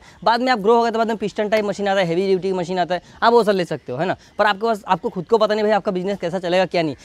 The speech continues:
ऐसे ही में आप बहुत ज़्यादा बजट, अ, रख के फ़ायदा नहीं है। तो आप नया नया छोटा मोटा बिजनेस शुरू करें भाई, दिन में चलो चार पाँच, अ, गाड़ियाँ वॉश कर लेंगे, टू व्हीलर वॉश कर लेंगे, हल्का फुल्का है, तो आप ये वाला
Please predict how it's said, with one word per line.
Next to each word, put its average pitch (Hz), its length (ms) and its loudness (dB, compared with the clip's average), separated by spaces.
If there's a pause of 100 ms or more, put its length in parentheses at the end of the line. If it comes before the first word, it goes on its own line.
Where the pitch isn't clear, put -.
(120)
ऐसे 160 180 -2
ही 220 60 -4
में 220 80 -2
आप 214 60 -2
बहुत 185 200 -4
ज़्यादा 208 140 -2
बजट, 185 400 0
अ, 196 100 0
रख 185 160 2
के 233 80 -2
फ़ायदा 175 260 -2
नहीं 151 140 -4
है। 127 80 -12 (200)
तो 220 60 4
आप 208 80 0
नया 214 160 2
नया 226 120 0
छोटा 202 200 -6
मोटा 214 140 -2
बिजनेस 190 280 -4
शुरू 202 120 -2
करें 208 220 0
भाई, 196 100 2
दिन 185 160 -2
में 196 140 -2
चलो 190 240 0 (240)
चार 190 160 4
पाँच, 185 240 0
अ, - 20 -8 (840)
गाड़ियाँ 180 300 4
वॉश 180 160 2
कर 175 100 -6
लेंगे, 175 200 -2
टू 165 120 -6
व्हीलर 175 180 -2
वॉश 170 180 -2
कर 175 80 -6
लेंगे, 165 260 -4 (200)
हल्का 170 200 0
फुल्का 180 240 -2
है, 190 40 -2
तो 214 80 -4
आप 214 140 0
ये 202 160 0
वाला 226 220 4